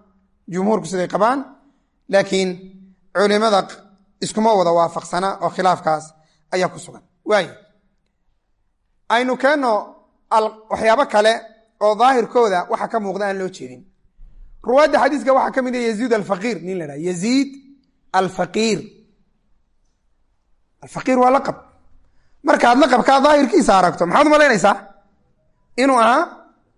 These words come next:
nin faqiir ah oo baahan. Inuu ahaa. Yaziid al-Faqiir, Imaam Muslim wuxuu ka wariyey,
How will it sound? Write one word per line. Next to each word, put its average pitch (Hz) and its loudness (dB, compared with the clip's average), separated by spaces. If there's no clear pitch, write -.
nin 359 0
faqiir 277 2
ah 160 0
oo 196 2
baahan. 175 2
Inuu 196 -2
ahaa. 143 -8
Yaziid 240 4
al-Faqiir, 233 2
Imaam 302 4
Muslim 269 2
wuxuu 262 0
ka 294 2
wariyey, 277 2